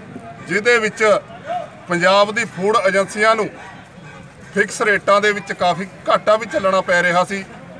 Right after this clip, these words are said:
ਪਰ ਪੰਜਾਬ ਸਰਕਾਰ ਦੇ ਵਾਅਦੇ ਦੇ ਮੁਤਾਬਕ, ਪੰਜਾਬ ਦੇ ਮਜ਼ਦੂਰਾਂ ਦੀ ਆਵਾਜ਼ ਦੇ ਮੁਤਾਬਕ ਉਹ ਘਾਟਾ ਝੱਲਣ ਲਈ ਵੀ ਤਿਆਰ ਸੀ।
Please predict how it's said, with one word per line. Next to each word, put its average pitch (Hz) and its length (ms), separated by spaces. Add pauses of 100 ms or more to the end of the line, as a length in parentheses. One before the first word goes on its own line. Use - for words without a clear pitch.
(160)
ਪਰ 208 300 (240)
ਪੰਜਾਬ 180 360
ਸਰਕਾਰ 196 400
ਦੇ 196 120
ਵਾਅਦੇ 185 360
ਦੇ 208 120
ਮੁਤਾਬਕ, 185 600 (680)
ਪੰਜਾਬ 180 400
ਦੇ 208 120
ਮਜ਼ਦੂਰਾਂ 185 520
ਦੀ 202 140 (160)
ਆਵਾਜ਼ 190 340
ਦੇ 214 140
ਮੁਤਾਬਕ 185 640 (320)
ਉਹ 156 60 (160)
ਘਾਟਾ 220 280
ਝੱਲਣ 214 400
ਲਈ 208 140
ਵੀ 202 100
ਤਿਆਰ 180 300
ਸੀ। 170 240